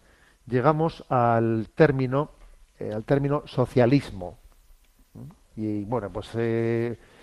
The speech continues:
extraído ahí algunos de los pensamientos en los que Chesterton hace referencias al socialismo. Bueno, voy a decir una cosa, que no sé si todos son conocedores de ella. Chesterton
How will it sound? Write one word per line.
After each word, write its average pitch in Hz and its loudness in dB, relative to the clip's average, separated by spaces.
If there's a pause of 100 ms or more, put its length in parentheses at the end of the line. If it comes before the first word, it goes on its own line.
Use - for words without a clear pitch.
(240)
extraído 123 0
ahí 135 4
algunos 127 2
de 123 2
los 117 -4
pensamientos 127 -2 (420)
en 131 2
los 135 -2
que 127 6
Chesterton 127 2 (520)
hace 151 4
referencias 123 2
al 110 0
socialismo. 104 -6 (920)
Bueno, 151 2
voy 208 2
a 202 4
decir 185 2
una 143 2
cosa, 120 -2
que 110 0
no 123 -6
sé 127 -4
si 123 -4
todos 135 -2
son 127 -6
conocedores 127 0
de 147 6
ella. 135 2 (1080)
Chesterton 160 2